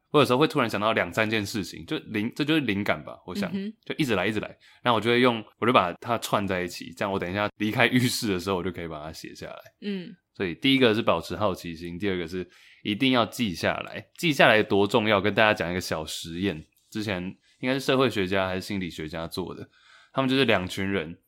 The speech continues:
Speaker 1: 给他们很多句子，可能是有点知识型的，比如说，哦，斑马可以站着睡觉，类似这样子，很多这种。但是跟其中一组的人说，实验组跟对照组啊，然后跟其中一组的人说，哦，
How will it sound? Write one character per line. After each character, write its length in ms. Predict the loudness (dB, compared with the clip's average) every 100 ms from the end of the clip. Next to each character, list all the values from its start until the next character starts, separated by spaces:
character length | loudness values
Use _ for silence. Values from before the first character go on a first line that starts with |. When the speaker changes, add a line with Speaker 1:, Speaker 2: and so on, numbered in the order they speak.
| _ -6
Speaker 1:
给 100 | -2
他 100 | 0
们 280 | -2 -2
很 300 | -4 -2 -2
多 520 | 0 2 2 2 -4 _
句 300 | -8 0 0
子， 300 | 0 -8 -18 -20 _ _ _ _ -4
可 120 | -2
能 80 | 4
是 80 |
有 100 | 6
点 160 | 6 4
知 240 | -2 -4
识 180 | -2 -2
型 240 | -2 -6 -12
的， 80 | -8
比 120 | -2
如 40 |
说， 140 | 4 4
哦， 80 |
斑 160 | 6 4
马 180 | 4 2
可 120 | 0
以 40 |
站 140 | -2 -2
着 80 | -2
睡 160 | -6
觉， 240 | -6 -8 -8
类 140 | -10
似 200 | -10 -12
这 80 | -12
样 160 | -14 -14
子， 120 | -20 -6
很 200 | -4 0
多 160 | 0
这 120 | 2
种。 180 | 0 -2 -8 _ _ _ _
但 120 | 0
是 60 | 2
跟 180 | 4 2
其 200 | 0 2
中 200 | 2 2
一 60 |
组 240 | 0 -2 -6
的 100 | -6
人 180 | -6 -8
说， 460 | -6 -6 -6 -10 -16 _
实 300 | -8 -6 2
验 180 | 2 2
组 160 | -2 -8
跟 160 | -6
对 160 | -2 -2
照 180 | -4 -8
组 140 | -12 -20
啊， 100 | -20 _ _ _
然 80 | -4
后 20 |
跟 140 | -2
其 160 | -2 0
中 140 | 0
一 40 | 0
组 140 | -2
的 80 | -4
人 160 | -4 -6
说， 240 | -4 -6 -8 _ _
哦， 180 | -4